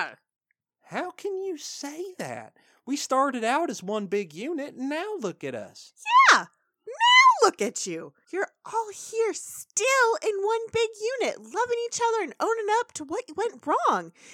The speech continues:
Speaker 1: You never gave up, even when things got tough. Now, she does make a pretty good point. You aren't just family, you're best friends, and I want to be an apple more than ever! And we want you to be one too!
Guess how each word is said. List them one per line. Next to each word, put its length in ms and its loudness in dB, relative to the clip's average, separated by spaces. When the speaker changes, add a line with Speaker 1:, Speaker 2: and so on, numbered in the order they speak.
Speaker 1:
You 280 -6
never 320 2
gave 280 -12
up, 180 -6
even 220 -12
when 120 -4
things 260 -6
got 340 0
tough. 340 -2
Now, 480 -10
she 300 -12
does 260 -2
make 240 -10
a 60 -10
pretty 340 -12
good 380 -10
point. 360 -12
You 120 -10
aren't 120 -4
just 200 -8
family, 360 -2
you're 160 0
best 280 -2
friends, 260 -4
and 80 -4
I 200 0
want 100 -4
to 80 -6
be 120 0
an 180 -8
apple 340 0
more 120 -2
than 100 -8
ever! 100 -12
And 180 -16
we 140 -10
want 260 -8
you 160 -10
to 60 -8
be 160 -8
one 280 -8
too! 560 -6